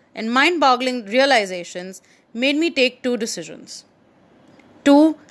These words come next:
life-changing decisions. The first decision was to be grateful for what I have every single day of my life. The second decision was to live my life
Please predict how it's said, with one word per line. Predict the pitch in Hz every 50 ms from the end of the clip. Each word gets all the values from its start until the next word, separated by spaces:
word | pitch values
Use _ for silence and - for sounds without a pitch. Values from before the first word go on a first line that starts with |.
| _ _
life-changing | - 190 202 208 220 247 - - 240 202 185 175 175 160
decisions. | - 165 - - - 170 - - - - - - _ _ _ _ _ _ _ _ _ _ _ _ _ _ _ - - - - - _ -
The | 262 262
first | 269 - 302 359 392 - -
decision | 339 294 285 - 254 233 - 170 170 - 180 214 - _ _ _ _ _ _
was | 208 233 254 -
to | - 254
be | 214 196 240 233
grateful | 185 - 247 247 302 - - - 349 370 392 403 403 _ _ _ _ _ _ _
for | - 220 202 196
what | 208 240 262 311
I | 349 370
have | 359 302 302 269 247 247 254 254 247 254 _ _ _ _ _ _ _ _
every | 233 247 247 240 269 302 294
single | 285 - 240 233 226 220 233 226
day | 196 196 190
of | 196 196 196 -
my | 202 196 190
life. | 180 175 - - - - - - - _ _ _ _ _ _ _ _ _ _ _ _ _ _ _ _ _ _ _ - - - - - - _
The | - 254
second | - 339 330 330 - 403 381
decision | 320 277 - - 190 - - - - - 226 - _ _ _ _ _
was | - - - -
to | 269 262
live | 262 269 294 311
my | 320 359 381 370 349
life | 277 233 214 208 214 220 -